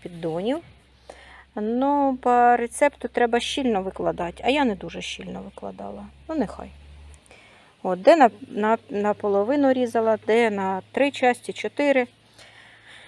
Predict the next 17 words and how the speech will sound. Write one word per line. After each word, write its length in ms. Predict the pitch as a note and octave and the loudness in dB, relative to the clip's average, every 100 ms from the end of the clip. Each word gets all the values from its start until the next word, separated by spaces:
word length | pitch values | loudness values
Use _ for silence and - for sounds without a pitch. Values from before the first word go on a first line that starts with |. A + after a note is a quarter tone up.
| - _ | -20 _
От, 220 | A3+ G#3+ - | -2 -2 2
тепер 380 | B3+ D4+ D4+ - - - - | 2 8 8 6 -4 -6 2
треба 500 | C4 A3+ G3+ F#3+ - - - _ _ | 6 6 6 2 -4 -16 -20 _ _
трошки 480 | - B3+ G3+ - F3+ - | 2 4 2 -4 -12 -2
підсолить. 1160 | C#4 C#4 - D4+ D#4 B3+ F#3 F#3 B3+ - - - _ _ _ _ _ _ _ _ | -2 -2 -2 4 4 4 0 -2 -4 -8 -16 -16 _ _ _ _ _ _ _ _
Підсолить 680 | _ - - G3 G3+ A3+ | _ -10 -4 -4 -4 -6
трошки 540 | - D4+ D4+ - C4 C4 | -4 -2 -2 -6 -8 -6
і 240 | A#3+ C#4+ E4 _ _ _ _ - _ | -2 -2 -4 _ _ _ _ -20 _
цукром 600 | - - A3 - F#3 F#3 F#3+ _ | -10 -2 -2 0 -2 -2 -8 _
посипать 840 | - F#3+ - F#3 F#3+ - - - - _ _ _ - - | -10 -10 -8 -10 -8 -10 -12 -16 -20 _ _ _ -20 -10
все 140 | G3 | -10
це 200 | - G3 | -8 -8
діло. 440 | F#3+ A#3+ D4+ D4+ - - | -6 -4 2 2 0 -2
І 220 | C#4+ D#4+ | 0 0
на 260 | E4 A#3 | 0 -2
сімдесят 540 | A3+ C4 A#3+ A3+ A3+ G#3+ | 0 0 0 -2 -2 0
градусів 500 | C4 C#4+ B3+ - | 2 2 -2 -4